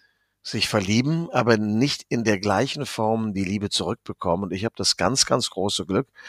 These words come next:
mit einer Frau verheiratet zu sein, die ich so durch und durch liebe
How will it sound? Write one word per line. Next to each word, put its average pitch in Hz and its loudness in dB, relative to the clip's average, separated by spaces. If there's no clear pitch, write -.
mit 120 -4
einer 107 2
Frau - 4
verheiratet 107 2
zu 113 0
sein, 104 4
die 147 0
ich 92 0
so 131 6
durch 135 6
und 117 2
durch 131 4
liebe 113 2